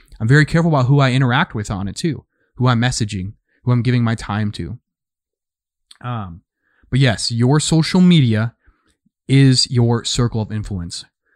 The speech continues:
Before I got on Twitter, it's so funny because people, and they're right, they're not wrong. They're like, "Don't get on Twitter. Twitter's a cesspool. Twitter's horrible."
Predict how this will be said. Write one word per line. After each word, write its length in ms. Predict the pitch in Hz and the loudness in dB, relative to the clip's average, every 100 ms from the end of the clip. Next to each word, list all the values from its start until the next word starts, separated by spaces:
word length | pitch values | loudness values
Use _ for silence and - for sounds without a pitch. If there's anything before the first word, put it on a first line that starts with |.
| _ _ _ _ - 117 | _ _ _ _ -12 0
Before 360 | 143 143 170 196 | 0 2 4 4
I 80 | |
got 200 | 165 165 | 4 2
on 220 | 143 131 120 | 2 2 0
Twitter, 400 | - 143 131 110 | 0 2 2 0
it's 160 | 110 | -2
so 160 | - 143 | 0 0
funny 400 | - 127 110 95 | 0 -2 -2 -4
because 480 | 113 110 120 101 - | -8 -4 -4 -4 -2
people, 460 | 147 139 131 113 | -2 0 -2 0
and 160 | 131 131 | 2 2
they're 120 | 160 | 4
right, 320 | 131 143 107 | 2 0 -2
they're 100 | 117 | -2
not 160 | 123 113 | -2 -2
wrong. 320 | 110 110 98 | -2 -4 -4
They're 120 | 113 | -8
like, 140 | 87 107 | -10 -4
"Don't 180 | 160 135 | -2 0
get 140 | 131 | -2
on 120 | 123 | -2
Twitter. 440 | 113 127 123 110 - - - | 0 0 0 -2 -8 -20 2
Twitter's 320 | 175 165 147 | 6 6 4
a 40 | 127 | 2
cesspool. 560 | - 127 - 123 104 | 0 -2 -4 -6 -4
Twitter's 320 | - 156 139 | 2 2 2
horrible." 520 | - 135 135 113 95 | 2 4 4 2 -6